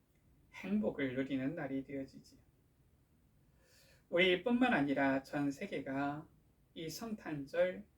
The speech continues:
기뻐합니다. 왜? 예수님의 탄생이 온 백성의 기쁨이 되어집니까?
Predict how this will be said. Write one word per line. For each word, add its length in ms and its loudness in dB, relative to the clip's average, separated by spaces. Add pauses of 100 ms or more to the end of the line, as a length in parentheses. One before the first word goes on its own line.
(120)
기뻐합니다. 800 -10 (1400)
왜? 640 8 (1040)
예수님의 1040 2
탄생이 840 -4 (520)
온 420 -2
백성의 680 -6 (340)
기쁨이 640 -8
되어집니까? 640 -10